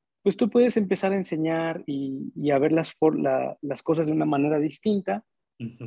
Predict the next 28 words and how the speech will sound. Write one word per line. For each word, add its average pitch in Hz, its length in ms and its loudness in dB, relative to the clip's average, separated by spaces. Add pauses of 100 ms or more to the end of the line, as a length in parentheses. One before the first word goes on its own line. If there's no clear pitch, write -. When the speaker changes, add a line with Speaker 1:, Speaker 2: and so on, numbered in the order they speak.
(100)
Speaker 1:
y 185 80 -2
desde 196 200 2
ahí 208 140 2
se 226 120 -2
podrán 185 380 0
generar 170 380 -4
cambios 170 380 -6
importantes 151 720 -2
en, 123 420 -12
en 131 140 0
el 127 120 2
mundo, 151 360 2
¿no? 151 220 -8 (360)
Speaker 2:
Ujú. 131 320 -12
Speaker 1:
Pero 170 160 6
llegar 170 340 4
a 208 40 4
intentar 180 420 0
solucionarlo 165 800 -2
como, 135 560 -6
pues 113 120 -14
básicamente 151 580 0
como 143 180 2
un 165 120 2
dictador 156 480 2
y 156 80 -2
como 131 220 -8
diciendo, 151 540 0